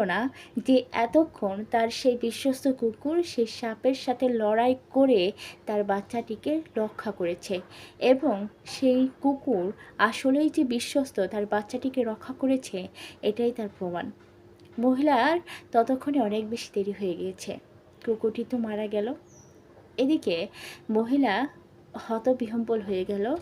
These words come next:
কুকুরটিকে মেরে ফেলার পর। আসলে আপনার পরিবারে এরকম বিশ্বস্ত লোকজন রয়েছে যাদেরকে আমরা অনেক সময় ভুল বুঝে থাকি। আমাদের উচিত তাদের কাজগুলোর প্রমাণস্বরূপ পেয়ে তারপর তাদের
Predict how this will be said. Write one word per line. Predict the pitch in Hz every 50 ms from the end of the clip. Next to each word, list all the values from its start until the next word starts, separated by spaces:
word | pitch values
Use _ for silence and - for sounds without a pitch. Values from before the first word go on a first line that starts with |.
| - -
কুকুরটিকে | - 208 208 - 208 208 - 214 - - 240 220 196 269 - - - - - - - - - - - -
মেরে | 226 226 220 208 214
ফেলার | 208 - 208 185 180 180 185 -
পর। | - - - - - - - - _ - - - - - - - - - - - - - - _ -
আসলে | 233 254 262 - 320 294 233 190 185 - -
আপনার | 233 226 - 285 285 285
পরিবারে | 277 - 294 294 320 311 311 254 202 190 247 302 - - - - - - - -
এরকম | 226 254 262 277 277 - 302 302 311 285
বিশ্বস্ত | 247 254 254 - 285 277 - - 285 277
লোকজন | 262 233 214 - - 233 220
রয়েছে | 202 196 185 185 196 196 - - 277 349 381 - - - - - - 247
যাদেরকে | 277 262 240 240 277 285 302 285 - 294
আমরা | 277 269 254 247 240 214 196 202 -
অনেক | - 240 247 254 262
সময় | 262 - 277 262 254 254
ভুল | 247 - - 220 214 214
বুঝে | 208 208 208 214 208
থাকি। | - 208 190 185 - 190 185 190 - - - - - - - - -
আমাদের | - 240 233 254 262 269 277 262 254
উচিত | 247 254 - 277 226 185 180 - - - - - - - - - -
তাদের | - 233 226 220 247 247 254 254
কাজগুলোর | - 233 233 233 - - - 269 262 269 285 277 - -
প্রমাণস্বরূপ | - - 254 247 240 240 254 262 277 294 277 - - - 247 240 254 262 - -
পেয়ে | - 262 254 262 294 320 311
তারপর | - 254 226 214 220 - - 262 277 285 -
তাদের | 254 226 226 220 - 247 269